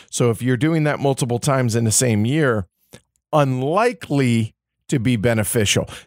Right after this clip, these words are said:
There might be exceptions to s-, this, but for the most part. So again, that planning as well as a cost benefit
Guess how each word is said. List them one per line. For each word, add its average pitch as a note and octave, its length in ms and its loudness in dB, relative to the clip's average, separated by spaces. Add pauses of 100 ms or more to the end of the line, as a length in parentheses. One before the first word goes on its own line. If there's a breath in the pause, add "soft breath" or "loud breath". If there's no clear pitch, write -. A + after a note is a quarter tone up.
There B2 120 0
might A#2+ 240 0
be B2+ 120 0
exceptions A2 640 0
to - 120 0
s-, F#2+ 340 2
this, F2+ 440 0 (280 loud breath)
but A2 400 -2
for C3+ 220 -2
the A#2+ 100 0
most D3 340 0
part. G2+ 320 0 (180)
So B2 360 0 (300)
again, C#3+ 480 0 (480 soft breath)
that B2+ 220 0
planning E3 580 0 (160)
as B2+ 180 0
well C#3 240 0
as C3+ 160 0
a A#2+ 340 0 (560 loud breath)
cost C3+ 540 0
benefit A#2+ 600 0